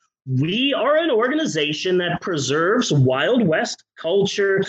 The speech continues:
and history, and this man lived in Oklahoma. His crime spree was in Oklahoma. He died in Oklahoma.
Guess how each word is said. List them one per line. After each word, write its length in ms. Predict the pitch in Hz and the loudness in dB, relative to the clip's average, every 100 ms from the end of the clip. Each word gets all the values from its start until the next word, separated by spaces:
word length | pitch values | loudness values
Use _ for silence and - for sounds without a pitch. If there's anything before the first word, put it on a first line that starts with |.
| - 160 | -6 -4
and 200 | 147 113 | -2 -2
history, 640 | - 190 - 180 175 175 - 214 | -2 -4 -2 0 0 0 -2 -2
and 200 | 160 165 | 0 0
this 220 | 160 - | 0 0
man 420 | 160 156 151 131 | 0 0 0 2
lived 300 | 127 208 208 | 4 4 4
in 160 | 208 214 | 2 2
Oklahoma. 920 | 208 196 196 190 175 185 185 180 180 - - | 2 2 0 0 -2 -2 -2 -2 -6 -8 -10
His 260 | 170 135 - | -6 -6 -4
crime 400 | - 185 220 214 | 0 2 4 2
spree 360 | - 196 196 | 0 0 2
was 220 | 185 180 | 4 4
in 160 | 180 170 | 2 2
Oklahoma. 840 | 165 160 160 156 147 156 156 156 151 - | 2 2 0 2 2 0 0 -2 -4 -8
He 220 | - 202 | -4 2
died 500 | 170 175 220 226 233 | 4 4 4 4 4
in 160 | 214 202 | 4 4
Oklahoma. 1040 | 185 170 170 156 127 123 135 131 131 123 | 2 2 0 0 0 0 2 2 0 -2